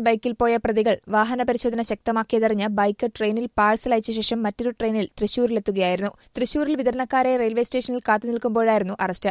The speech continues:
മുൻപും നാർക്കോട്ടിക് കേസുകളിൽ പ്രതികളാണ് ഇരുവരും. വിശാഖപട്ടണത്തെ മൊത്തക്കച്ചവടക്കാർക്ക് പണം ഓൺലൈനായി നൽകിയ ശേഷം കേരളത്തിൽ നിന്നും പുറപ്പെടുകയാണ് ഇവരുടെ രീതി. വിവരം ചോർന്നു പോകാതിരിക്കാനാണ് ഈ രീതി സ്വീകരിച്ചിട്ടുള്ളത്.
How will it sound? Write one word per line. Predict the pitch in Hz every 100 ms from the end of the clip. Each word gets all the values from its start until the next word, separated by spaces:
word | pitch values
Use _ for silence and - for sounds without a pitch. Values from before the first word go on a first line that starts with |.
| -
മുൻപും | 208 208 226 233
നാർക്കോട്ടിക് | 214 202 240 233 -
കേസുകളിൽ | 220 - 220 220
പ്രതികളാണ് | 214 202 220 220 202
ഇരുവരും. | 190 190 196 _ - _
വിശാഖപട്ടണത്തെ | 233 240 269 269 302 294 277 269 277 - -
മൊത്തക്കച്ചവടക്കാർക്ക് | 226 - - 269 262 254 - 247 254 -
പണം | 214 226 240
ഓൺലൈനായി | 220 214 233 240 240
നൽകിയ | 233 214 233
ശേഷം | 226 220 214 254 - - -
കേരളത്തിൽ | 226 226 254
നിന്നും | 262 254
പുറപ്പെടുകയാണ് | 240 214 226 226 226 226 208 - -
ഇവരുടെ | 220 220 220 214
രീതി. | 214 185 196 - _
വിവരം | 233 247 269 302
ചോർന്നു | 302 277 269
പോകാതിരിക്കാനാണ് | 254 240 247 254 254 254 226 226
ഈ | 226 233
രീതി | 233 214 -
സ്വീകരിച്ചിട്ടുള്ളത്. | - 208 220 233 202 185